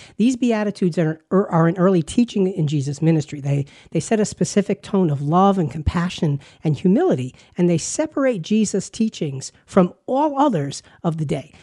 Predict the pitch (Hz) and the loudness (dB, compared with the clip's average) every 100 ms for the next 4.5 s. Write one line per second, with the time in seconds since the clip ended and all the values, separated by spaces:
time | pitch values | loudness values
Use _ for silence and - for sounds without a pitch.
0 | - - 220 208 247 240 269 330 - - | -14 -10 -2 0 2 0 -4 -4 -6 -4
1 | - 226 - 233 220 180 160 160 147 147 | 0 0 -2 2 4 2 2 2 2 -2
2 | - 139 151 151 160 - 135 - 180 175 | -2 -2 0 0 -2 -4 -10 -6 -2 0
3 | 175 185 156 151 - 143 - - 156 143 | 0 -2 -2 -2 -2 -10 -8 0 0 0
4 | 156 127 - - | -2 -2 -4 -18